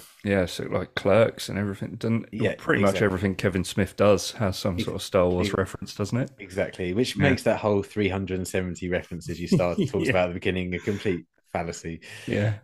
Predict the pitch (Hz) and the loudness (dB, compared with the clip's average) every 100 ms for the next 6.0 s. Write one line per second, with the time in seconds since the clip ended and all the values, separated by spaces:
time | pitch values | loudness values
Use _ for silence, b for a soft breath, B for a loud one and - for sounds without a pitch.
0 | 87 90 87 90 90 - 104 92 85 - | -4 -2 0 -4 -6 -2 2 2 2 -6
1 | - 101 101 120 104 104 - 98 87 92 | 0 4 4 2 0 -2 0 0 0 0
2 | 90 90 - 90 107 101 92 90 87 90 | 0 0 -4 0 4 4 4 0 0 -4
3 | - 92 90 85 90 87 82 104 92 80 | -4 -4 -4 -4 -4 -4 -4 -2 -2 -2
4 | - 92 82 87 101 95 90 - 87 87 | -6 -8 -6 -6 -4 -2 -4 -4 -2 -2
5 | 82 85 80 85 80 87 82 80 80 78 | -4 -6 -8 -10 -12 -10 -10 -8 -8 -10